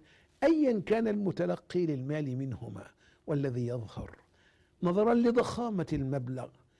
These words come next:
فهذه قضية سلطانية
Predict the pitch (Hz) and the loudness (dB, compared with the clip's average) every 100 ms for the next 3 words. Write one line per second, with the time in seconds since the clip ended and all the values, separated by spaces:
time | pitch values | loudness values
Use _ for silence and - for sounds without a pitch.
0 | _ _ 185 160 220 190 185 - 180 226 | _ _ 0 2 2 0 -2 -4 -2 -2
1 | 202 208 190 180 - 190 - 165 165 214 | -2 -4 -4 -10 -6 -8 -6 -4 -4 -4
2 | 147 - | -8 -12